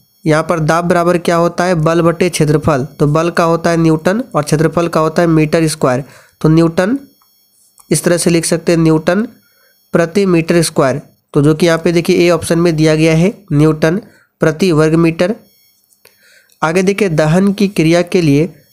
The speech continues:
निम्नांकित में से कौन सा शर्त आवश्यक है? तो कौन सा शर्त आवश्यक है दहन की क्रिया के लिए? तो याद रखिएगा पदार्थ के ज्वलन ताप की प्राप्ति, ये आवश्यक है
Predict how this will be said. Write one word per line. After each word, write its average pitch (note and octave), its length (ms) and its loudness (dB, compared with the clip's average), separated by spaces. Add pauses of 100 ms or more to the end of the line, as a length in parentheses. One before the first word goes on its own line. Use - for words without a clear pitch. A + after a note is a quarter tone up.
(240)
निम्नांकित F3 720 0
में F#3 120 2
से F#3 160 0
कौन F3 400 -2
सा G3 200 0
शर्त D#3 420 -2 (240)
आवश्यक D3 500 0
है? D#3 200 0 (4000)
तो D#3 80 0
कौन F3+ 300 0
सा G3+ 180 0
शर्त G3 300 -2
आवश्यक D#3 540 -2
है G3 160 2 (220)
दहन E3 340 2
की F#3+ 160 0
क्रिया E3+ 280 0
के E3+ 140 -2
लिए? F3+ 280 0 (480)
तो D#3+ 60 2
याद E3+ 200 2
रखिएगा F#3 400 0
पदार्थ E3+ 460 -2
के F#3+ 200 0
ज्वलन E3 360 2
ताप D#3 260 -2
की F3+ 140 -2
प्राप्ति, D3 680 -2
ये F3 160 2
आवश्यक D#3 560 -2
है D#3 400 -2